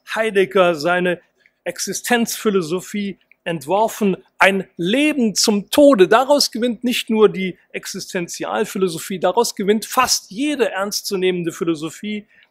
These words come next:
ihre Tiefe. Wenn eines im Leben sicher ist, dann ist es die Unabwendbarkeit des Todes, die Unwiderruflichkeit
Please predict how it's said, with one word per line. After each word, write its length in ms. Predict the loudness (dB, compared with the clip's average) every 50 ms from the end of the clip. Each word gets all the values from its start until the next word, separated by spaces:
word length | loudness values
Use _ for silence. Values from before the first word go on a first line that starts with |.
| _ _ -12
ihre 500 | -8 -4 -2 0 0 0 0 -2 -4 -6 _ _ _ -10
Tiefe. 460 | -6 -6 -4 -4 -6 -6 -6 -2 0
Wenn 140 | 0 0 2
eines 680 | 4 4 6 6 6 6 4 4 4 0 -4 _ _ _
im 180 | -4 -2 -2 -2
Leben 380 | -2 -2 -4 -4 -4 -6 -8 -10 _ _
sicher 460 | -14 -8 -6 -6 -4 -2 -2 -2 -2 -2
ist, 280 | -4 -6 -6 -4 0
dann 380 | 0 2 2 2 0 0 -2 -4 -4
ist 320 | -4 -4 -4 -4 -6 -6
es 240 | -6 -6 -6 -6 _
die 260 | -8 -8 -8 -8 -10 _ _ _ _
Unabwendbarkeit 1800 | 0 0 2 0 -2 -4 -2 2 2 2 2 0 -8 -4 2 4 4 4 4 0 -10 -4 0 2 2 2 0 -4 -4 -2 -2 -2 -2 -4 -6 _ _ _ _ _
des 480 | -6 -2 -2 0 0 -2 -6 -12 -16 _ _ _ _
Todes, 640 | -10 -4 -2 0 0 0 0 -2 -4 -4 -6 -12 -16 _ _ _ _ _ _
die 280 | -6 -4 -4 -4 -6 _ _ _
Unwiderruflichkeit 2000 | 2 2 4 4 4 0 -2 -4 _ _ _ -2 0 2 4 4 4 4 2 -2 _ _ 2 4 6 6 4 2 -4 -6 -4 -4 -6 -2 0 2 2 2 0 -4